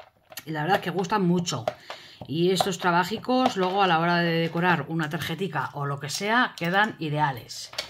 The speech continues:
Bueno, cariños, ya tenemos los pliegues hechos. Una vez que ya tenemos los pliegues hechos,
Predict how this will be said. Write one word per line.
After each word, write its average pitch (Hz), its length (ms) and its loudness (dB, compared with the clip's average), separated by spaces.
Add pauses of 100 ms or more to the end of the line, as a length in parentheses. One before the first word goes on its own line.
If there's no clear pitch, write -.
(400)
Bueno, 202 280 0
cariños, 175 480 -2
ya 226 160 -4
tenemos 254 640 -4 (260)
los 185 220 -6
pliegues 220 680 -4 (880)
hechos. - 720 -8 (140)
Una 220 260 -6
vez 196 280 -6 (880)
que 151 100 -8
ya 170 120 -4
tenemos 175 540 -4 (160)
los 143 300 -12
pliegues 190 520 -2
hechos, 254 640 -2